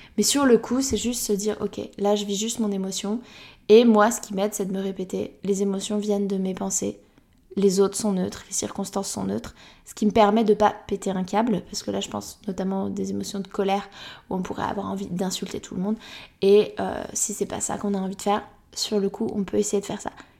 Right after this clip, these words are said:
Mais encore une fois, si sur le coup vous insultez tout le monde, c'est pas grave, ça arrive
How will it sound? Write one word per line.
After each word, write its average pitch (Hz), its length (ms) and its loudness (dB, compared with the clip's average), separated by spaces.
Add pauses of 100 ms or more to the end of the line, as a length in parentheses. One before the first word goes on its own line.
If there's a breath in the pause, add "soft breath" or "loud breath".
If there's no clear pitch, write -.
(200 loud breath)
Mais 214 400 2 (400)
encore 240 240 -2
une 208 120 0
fois, 180 260 -6 (360)
si - 260 -2
sur 269 200 0
le 214 100 4
coup 208 240 -2 (400 soft breath)
vous 185 180 0
insultez 180 360 -4
tout - 140 -12
le 180 60 -4
monde, 214 200 0 (440)
c'est - 140 -14
pas 175 80 -4
grave, 180 260 -2 (360)
ça - 120 -4
arrive 170 300 -6